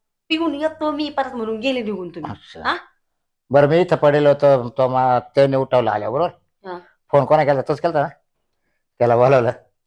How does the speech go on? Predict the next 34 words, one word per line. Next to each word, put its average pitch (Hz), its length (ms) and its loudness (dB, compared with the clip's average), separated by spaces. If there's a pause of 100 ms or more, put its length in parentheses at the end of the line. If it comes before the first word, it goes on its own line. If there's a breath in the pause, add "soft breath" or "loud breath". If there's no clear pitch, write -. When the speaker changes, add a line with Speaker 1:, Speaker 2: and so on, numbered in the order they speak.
(140)
Speaker 1:
अहो, 277 200 -8
मीच 262 380 -14
फोन 254 180 -8
केलता. 208 340 -8 (160)
Speaker 2:
हा. 104 280 -2
Speaker 1:
तुम्हाला 320 300 2
समजावून 269 420 -6
सांगेल 220 320 -6
म्हणून. 196 260 -10 (220 soft breath)
मला 226 220 -2
काय 302 140 0
माहिती 339 280 -4
तुम्ही 269 240 -6 (400)
पिऊन 285 220 -6
येताल 277 240 -6
आणि 269 140 -6
तुमचा 269 200 -14
तो 202 200 -18
फायदा 247 220 -2
घेईल. 247 240 -8 (240)
मलाच 370 300 -2
समजावून 247 300 -4
सांगत 214 220 -6
बसला 196 320 -8
इथं. 170 220 -10 (280)
Speaker 2:
हा 113 160 0
ना? 135 80 2 (540)
मग 117 80 -8
समजून 147 280 2
सांगितलं, 135 360 2
लगेच 160 280 0
बी 139 120 0
लागला. 107 200 0 (1120)
Speaker 1:
म्हणजे? 240 360 -10